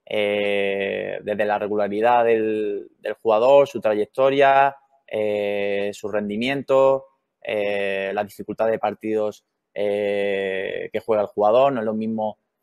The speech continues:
eh, un jugador que está jugando en las Grandes Ligas que un jugador que juega en una tercera, en una cuarta categoría, eh, de, de un país. Eh, por eso el ELO se contextualiza también en función, eh, de dónde se encuentra el jugador, si está en una tercera, si está jugando competiciones europeas,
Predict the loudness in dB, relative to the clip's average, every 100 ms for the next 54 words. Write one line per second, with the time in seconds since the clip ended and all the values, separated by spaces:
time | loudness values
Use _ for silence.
0 | -8 -4 -4 -4 2 2 2 -2 -8 -8
1 | -6 -2 -2 -2 -2 -2 0 0 -2 -8
2 | -2 -2 -2 -8 -6 -4 -4 -4 -8 -10
3 | -10 -8 -8 -4 -4 -2 -4 -4 -4 -4
4 | -4 -4 -4 -2 -4 -6 _ _ -4 -2
5 | -2 -2 -2 -2 -4 -4 -4 0 2 2
6 | 0 -2 -10 -12 -10 -8 -8 -6 -6 -4
7 | -4 -2 -2 -4 -6 -8 -10 -8 -6 -6
8 | -6 -8 -8 -8 -10 -12 -12 -8 -8 -10
9 | _ _ _ _ -6 -2 -2 -2 -2 -4
10 | -8 _ _ -6 -6 -8 -4 -2 -2 -2
11 | 2 4 6 6 2 -4 -10 -10 -8 -8
12 | -8 0 2 4 2 0 -6 -16 -8 -6
13 | -2 0 -2 -4 -10 -10 -12 -10 -6 -4
14 | -2 2 2 2 0